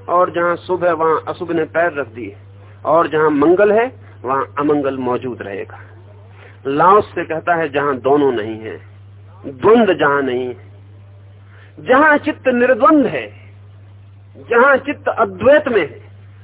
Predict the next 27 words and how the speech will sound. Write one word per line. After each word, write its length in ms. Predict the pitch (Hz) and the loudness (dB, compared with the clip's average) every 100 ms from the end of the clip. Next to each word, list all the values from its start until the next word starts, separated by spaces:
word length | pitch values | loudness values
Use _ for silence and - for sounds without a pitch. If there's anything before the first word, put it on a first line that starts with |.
| - - - - - - - - | -20 -20 -20 -20 -20 -20 -20 -12
जहां 340 | 156 269 302 269 285 | -2 2 2 0 2
इंच 240 | 311 294 | 2 2
भर 220 | 226 262 254 - | 0 0 0 0
फासला 420 | 254 285 277 254 - | 0 0 0 0 2
पैदा 260 | 254 294 311 | 2 2 2
नहीं 160 | 302 | 2
हुआ 280 | 254 196 120 - - - - - - - - - | 2 0 -2 -8 -20 -20 -20 -20 -20 -20 -20 -18
वहां 280 | 147 170 190 | -6 -4 -4
धर्म 240 | 151 131 - | -4 -8 -10
है। 180 | - - - - - - - - - - - - | -20 -20 -20 -20 -20 -20 -20 -20 -20 -20 -20 -14
तो 100 | 139 135 - | -12 -12 -2
धर्म 360 | 202 277 233 - | 2 2 2 0
लाओस 420 | 160 180 220 - 226 | 0 2 0 -2 -6
के 260 | 208 196 | -4 -4
लिए 300 | 156 143 156 - - - - - | -4 -6 -8 -14 -20 -20 -20 -16
द्वंदातीत 880 | 131 135 170 196 196 185 - 185 165 | -14 -4 -4 0 2 2 0 -6 -6
है, 160 | - - - - - | -12 -20 -20 -20 -16
ट्रांसेंडेंटल 760 | 156 175 175 180 165 165 170 123 | -2 0 2 0 0 0 -2 -4
है, 200 | 104 - - - - - | -8 -20 -20 -20 -14 -2
पार, 360 | 160 170 143 - - - - - - - - - - - - - | 2 2 0 -6 -20 -20 -20 -20 -20 -20 -20 -20 -20 -20 -20 -20
जहां 300 | - 151 175 170 | -8 -4 0 0
ना 80 | 156 - | 0 -2
अंधेरा 380 | 147 151 165 160 | -2 0 0 0
है 140 | 147 139 | -2 -6
ना 100 | 127 - | -6 -8
उजेला 360 | 120 123 107 | -10 -10 -12
है। 140 | 101 | -16